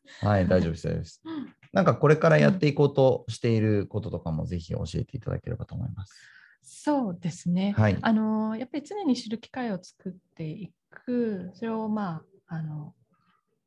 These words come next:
Speaker 2: し-、まあ、シンクパールというか、まあ、私もそうなんですけど、
Speaker 1: はい。
Speaker 2: 明るく楽しく元気よくやるっていうところで、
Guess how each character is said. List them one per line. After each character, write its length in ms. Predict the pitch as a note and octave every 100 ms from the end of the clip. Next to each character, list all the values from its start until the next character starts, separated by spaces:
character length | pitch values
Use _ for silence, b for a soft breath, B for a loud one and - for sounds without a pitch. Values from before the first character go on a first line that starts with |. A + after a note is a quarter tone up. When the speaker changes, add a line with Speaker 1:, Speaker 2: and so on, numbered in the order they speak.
| _ _
Speaker 2:
し-、 180 | -
ま 60 | G#3
あ、 40 |
シ 140 | F#3 A#3+
ン 60 |
ク 80 | A#3
パ 100 | A#3
ー 60 | A3+
ル 240 | F3 D#3+ _
と 80 |
い 20 | E3
う 20 |
か、 100 | E3
ま 60 |
あ、 40 | E3
私 240 | D#3+ -
も 80 | F#3
そ 120 | F#3
う 40 | E3+
な 80 |
ん 40 | D#3
で 80 | D#3+
す 60 |
け 100 | -
ど、 120 | E3+ E3+
Speaker 1:
は 180 | D#3+
い。 160 | G3 E3 _ _ _ -
Speaker 2:
明 60 | A3+
る 80 | A#3
く 80 | -
楽 200 | A3 A3
し 80 |
く 100 | -
元 160 | F3 F3
気 100 | E3
よ 80 | D#3+
く 120 | - A3 A3 _
や 120 | E3
る 240 | D#3+ D#3+ _ _
っ 20 |
て 100 | D#3+
い 140 | E3
う 160 | G3 A#3+ -
と 80 | -
こ 160 | - F3+
ろ 120 | F3
で、 400 | F3 B3 A3+ G3+